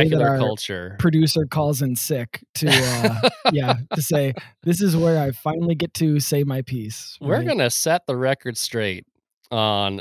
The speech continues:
Speaker 2: this, uh, thoroughly abused folklore, um, which is way cool, especially for Christians. And it's gonna take two episodes if you combine Dracula as, like, a second
Speaker 1: Jacob,
Speaker 2: half to this episode.
Speaker 1: we'll say that Jacob has that Von Helsing complex. He's got to,
Speaker 2: I
Speaker 1: uh,
Speaker 2: have a Von
Speaker 1: say
Speaker 2: Helsing,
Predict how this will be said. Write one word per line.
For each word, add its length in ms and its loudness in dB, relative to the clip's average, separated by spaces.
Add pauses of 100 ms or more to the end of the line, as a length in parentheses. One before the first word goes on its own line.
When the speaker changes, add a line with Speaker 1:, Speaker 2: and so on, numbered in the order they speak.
Speaker 2:
this, 360 -4
uh, 540 -2 (540)
thoroughly 400 0
abused 880 -8 (420)
folklore, 640 -6 (600)
um, 440 -4
which 280 -6
is 120 -6
way 240 -2
cool, 640 -2 (100)
especially 460 -6
for 120 -20
Christians. 680 -14 (440)
And 180 0
it's 100 -8
gonna 160 -4
take 360 -6
two 240 -2
episodes 600 -6
if 80 -8
you 80 -8
combine 460 -4
Dracula 640 -6
as, 220 -8
like, 180 -10
a 60 -10
second 320 0
Speaker 1:
Jacob, 140 0
Speaker 2:
half 100 -14
to 100 -12
this 200 -16
episode. 380 -16
Speaker 1:
we'll 120 2
say 220 2
that 240 2
Jacob 340 0
has 160 2
that 160 -4
Von 280 -2
Helsing 440 0
complex. 580 -8
He's 200 -6
got 160 -6
to, 140 -4
Speaker 2:
I 140 2
Speaker 1:
uh, 40 0
Speaker 2:
have 200 -2
a 100 -4
Von 500 -2
Speaker 1:
say 40 -4
Speaker 2:
Helsing, 640 -8